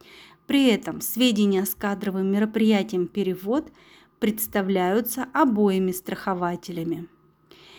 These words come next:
Если застрахованное лицо отказывается от продолжения работы в связи с реорганизацией организации,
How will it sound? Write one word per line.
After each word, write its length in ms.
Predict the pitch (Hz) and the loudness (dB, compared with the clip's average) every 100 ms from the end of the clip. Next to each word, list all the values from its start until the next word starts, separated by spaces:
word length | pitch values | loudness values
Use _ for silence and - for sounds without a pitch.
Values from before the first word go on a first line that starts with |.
| - | -16
Если 420 | - 208 349 - 302 | -2 4 4 4 2
застрахованное 880 | 240 247 233 226 214 220 208 208 214 | 2 -2 -4 -2 0 2 4 4 4
лицо 420 | 226 220 - 180 | 2 0 -4 -4
отказывается 960 | 196 - - 277 359 339 269 220 - 220 | -6 -10 -8 -4 0 2 2 0 0 -2
от 140 | 214 | 0
продолжения 720 | 214 202 208 208 220 214 196 | -2 2 2 4 6 6 4
работы 480 | 196 196 196 196 - | 0 -2 -2 -4 -4
в 60 | - | -8
связи 340 | - 196 220 | -6 -2 -2
с 80 | 214 | 0
реорганизацией 1000 | 220 208 196 196 208 202 196 - - 185 | 2 2 2 2 2 4 2 0 -4 -4
организации, 920 | 185 196 202 202 190 - - 151 | 0 2 2 2 -4 -6 -6 -6